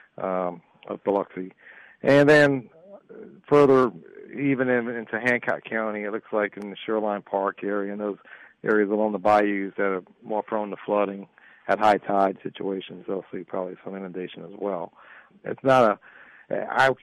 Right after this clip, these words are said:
kind of would equate it to the same magnitude roughly as Nate was last year as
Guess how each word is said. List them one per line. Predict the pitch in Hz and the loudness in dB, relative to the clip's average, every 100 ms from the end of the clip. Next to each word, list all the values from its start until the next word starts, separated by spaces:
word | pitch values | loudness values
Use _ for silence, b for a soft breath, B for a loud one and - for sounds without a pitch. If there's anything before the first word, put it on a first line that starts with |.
| - | 2
kind | 170 180 160 | 6 8 10
of | 156 139 | 10 8
would | 139 135 | 8 6
equate | 127 - 139 | 6 6 8
it | 131 110 | 6 4
to | 127 | 0
the | 113 | 0
same | - 120 | 0 0
magnitude | 113 113 110 - 123 113 | 0 -2 -4 0 0 2
roughly | 107 113 - 110 107 | 2 0 0 -2 0
as | 98 95 | -2 -4
Nate | 104 107 - | -4 -4 -6
was | 95 95 95 | -10 -8 -6
last | 95 95 - - | -6 -6 -8 -12
year | 90 90 - - | -12 -12 -18 -16
as | 101 | -16